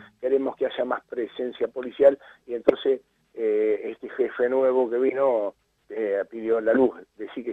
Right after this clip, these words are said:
ya tenemos con la coopera-, eh, con la colaboración de empresas, y, este, ya llevamos las columnas ahí, así que en la semana empezarán, así que vamos cuidando las entradas a Varadero.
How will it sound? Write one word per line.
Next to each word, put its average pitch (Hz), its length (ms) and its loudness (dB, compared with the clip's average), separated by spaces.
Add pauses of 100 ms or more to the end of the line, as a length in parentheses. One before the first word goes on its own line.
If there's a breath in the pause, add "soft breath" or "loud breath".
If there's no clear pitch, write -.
(100)
ya 113 120 0
tenemos 110 480 -8 (240 soft breath)
con 123 140 -12
la 107 100 -2
coopera-, 107 420 0
eh, 110 160 -4
con 110 220 -10
la 101 440 -8 (200)
colaboración 107 680 -6
de 107 120 -8
empresas, 107 760 -6
y, 95 180 -16 (600)
este, 76 640 -8 (580)
ya 123 80 0 (100)
llevamos 120 340 2
las 107 100 -4
columnas 113 520 -4
ahí, 156 320 4
así - 240 0
que 123 180 0
en 120 100 -4
la 120 180 2
semana 135 400 2 (300 loud breath)
empezarán, 117 680 0 (340 soft breath)
así 113 220 -14
que 131 100 0
vamos 131 300 2
cuidando 131 460 6
las 117 160 -2
entradas 127 500 6
a 113 80 2
Varadero. 113 520 2